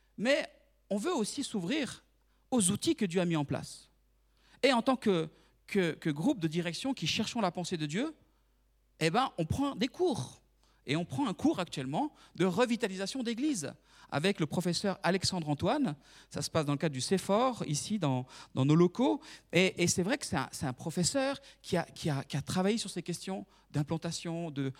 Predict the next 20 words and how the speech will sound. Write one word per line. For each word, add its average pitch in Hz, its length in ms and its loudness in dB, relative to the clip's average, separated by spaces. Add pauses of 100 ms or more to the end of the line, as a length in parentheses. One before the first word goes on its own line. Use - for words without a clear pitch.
revitalisation, 160 960 -4 (300)
et 156 60 2
qui - 120 0
a 156 40 2
des 135 300 0
outils. 233 420 -2 (560)
Et, 147 520 2
et, 151 100 -4 (160)
et 151 60 2
c'est - 280 0
OK 233 260 2 (440)
de 147 80 -8
faire 139 220 -6
cela. 117 260 -8 (720)
C'est - 260 -2
OK 226 320 0
de 190 120 0
se 190 140 0
dire 196 300 0
que 170 280 4